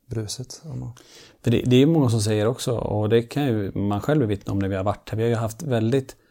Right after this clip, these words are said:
Speaker 2: stark kontakt med nära och kära just i det här huset. Och det är också många som hör av sig som har varit här, att de fick en väldigt stark kontakt med sina nära och kära anhöriga.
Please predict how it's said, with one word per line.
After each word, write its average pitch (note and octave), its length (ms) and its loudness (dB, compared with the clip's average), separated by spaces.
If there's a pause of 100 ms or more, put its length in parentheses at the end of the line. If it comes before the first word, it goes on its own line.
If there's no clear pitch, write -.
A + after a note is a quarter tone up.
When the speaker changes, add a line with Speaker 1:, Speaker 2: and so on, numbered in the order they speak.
(800)
Speaker 2:
stark C#3+ 380 -2
kontakt - 500 -4
med G#2 100 -2
nära G2 300 -2
och F#2+ 100 -4
kära G#2 420 -2
just - 260 -2
i A2+ 40 -2
det F#2+ 60 -2
här F2+ 80 -6
huset. - 300 -8
Och G#2+ 40 -4
det B2 60 2
är - 20 2
också C#3+ 160 0
många A#2+ 200 2
som G2+ 120 -2
hör G2 60 -2
av G2 160 -4
sig - 240 -10 (360)
som - 160 -2
har G2 60 0
varit A2+ 260 -4
här, - 260 -8 (200)
att G#2+ 180 -4
de G#2+ 140 -2
fick G2+ 160 -4
en G#2 100 0
väldigt A2 520 -2 (360)
stark C#3 360 -4
kontakt - 520 -8
med G2 480 -6
sina A#2 320 0
nära G#2+ 240 -2
och F2+ 60 -8
kära F#2+ 240 -6
anhöriga. F#2+ 420 -8